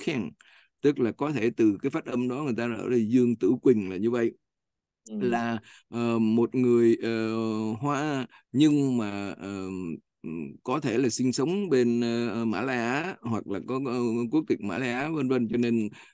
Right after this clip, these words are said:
Speaker 1: ờ, nhiều người mới thắc mắc, "Ủa, tại sao là người Mã Lai Á?" Thật sự là, là Mã Lai Á hay là Singapore, Tân Gia Ba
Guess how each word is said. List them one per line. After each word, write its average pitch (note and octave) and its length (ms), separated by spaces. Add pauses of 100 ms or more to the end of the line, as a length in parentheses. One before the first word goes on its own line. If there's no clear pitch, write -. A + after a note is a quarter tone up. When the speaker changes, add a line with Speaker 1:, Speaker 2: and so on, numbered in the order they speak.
(120)
Speaker 1:
ờ, A2 160
nhiều A2+ 220
người G#2+ 140
mới A#2+ 200
thắc D#3 140
mắc, E3+ 180
"Ủa, A2+ 180
tại B2 160
sao B2 160
là A2+ 100
người G#2 140
Mã F#2 140
Lai C3+ 120
Á?" B2+ 260 (120)
Thật A#2 160
sự A2 140
là, A2+ 140 (180)
là G#2 200 (840)
Mã G2 200
Lai C#3 160
Á C#3+ 240
hay D3 100
là A2 120
Singapore, B2+ 600
Tân B2+ 140
Gia B2 100
Ba A#2+ 240